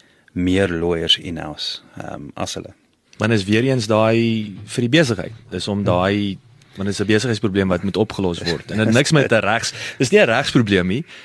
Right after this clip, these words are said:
Speaker 2: Dis een van die,
Speaker 1: Hmm.
Speaker 2: die, die probleme of, of, of
Speaker 1: Een van die
Speaker 2: elemente,
Speaker 1: component-,
Speaker 2: ja,
Speaker 1: ja.
Speaker 2: komponente van die, van die, van die besigheid.
Speaker 1: Ja.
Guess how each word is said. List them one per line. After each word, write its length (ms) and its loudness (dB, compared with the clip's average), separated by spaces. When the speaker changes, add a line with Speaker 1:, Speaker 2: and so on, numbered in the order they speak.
Speaker 2:
Dis 240 2
een 260 4
van 200 0
die, 140 4
Speaker 1:
Hmm. 160 -4
Speaker 2:
die, 200 -2
die 180 -4
probleme 800 2
of, 300 -8
of, 280 -12
of 420 -10
Speaker 1:
Een 80 0
van 140 0
die 60 4
Speaker 2:
elemente, 180 4
Speaker 1:
component-, 380 2
Speaker 2:
ja, 100 4
Speaker 1:
ja. 160 0
Speaker 2:
komponente 520 0
van 180 -2
die, 140 0
van 200 -4
die, 200 -4
van 140 -8
die 100 -2
besigheid. 380 0
Speaker 1:
Ja. 300 -4